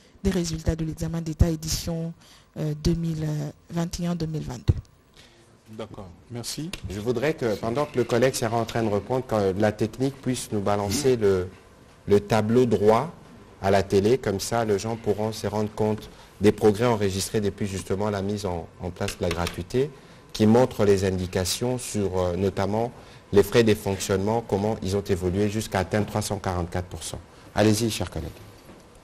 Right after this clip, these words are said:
Speaker 2: Voilà, euh, la question sur les itinérances. En neuf mois, nous avons fait le tour du Congo, nous avons fait le tour dans les cinquante-huit provinces éducationnelles de l'E P S T,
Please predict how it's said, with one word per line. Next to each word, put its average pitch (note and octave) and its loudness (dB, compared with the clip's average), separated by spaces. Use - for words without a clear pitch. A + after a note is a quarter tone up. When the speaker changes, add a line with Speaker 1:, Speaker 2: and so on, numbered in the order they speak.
Speaker 2:
Voilà, B2+ 4
euh, C3+ 4
la E3 4
question G3 2
sur G#3 2
les C3+ 4
itinérances. A#2+ -2
En D3 6
neuf F#3+ 4
mois, B2+ 0
nous D#3+ 2
avons C#3 4
fait C3 2
le C3+ 2
tour C3+ 0
du A2+ -4
Congo, C#3 2
nous C3 2
avons C#3 4
fait C3 4
le C3+ 2
tour F3 2
dans C#3 2
les C#3 4
cinquante-huit E3+ 2
provinces E3+ 0
éducationnelles C3 0
de B2 0
l'E C3 4
P B2+ -4
S - -2
T, D3 -2